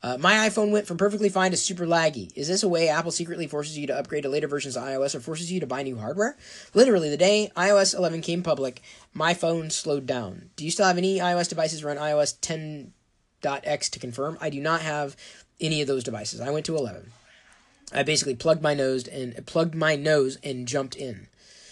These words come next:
to I O S eleven. And I know there's even an article debunking that Apple doesn't slow your phones down. I'm like, but,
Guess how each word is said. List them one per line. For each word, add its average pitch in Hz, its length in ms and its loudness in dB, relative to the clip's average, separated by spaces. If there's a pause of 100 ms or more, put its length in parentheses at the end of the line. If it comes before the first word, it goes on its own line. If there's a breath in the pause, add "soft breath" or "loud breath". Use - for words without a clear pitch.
(140 loud breath)
to - 100 -8
I 139 160 -2
O 127 80 -2
S 120 100 -4
eleven. 110 320 -8 (300 loud breath)
And 262 140 8
I 294 60 10
know 254 180 8
there's 254 180 4
even 262 160 0
an 220 80 2
article 214 300 4
debunking 175 640 2
that 147 100 0
Apple 160 220 0
doesn't 156 180 -2
slow 156 140 0
your 139 120 0
phones 139 220 -4
down. 110 200 -6
I'm 123 60 -12
like, 190 240 -2
but, 208 180 2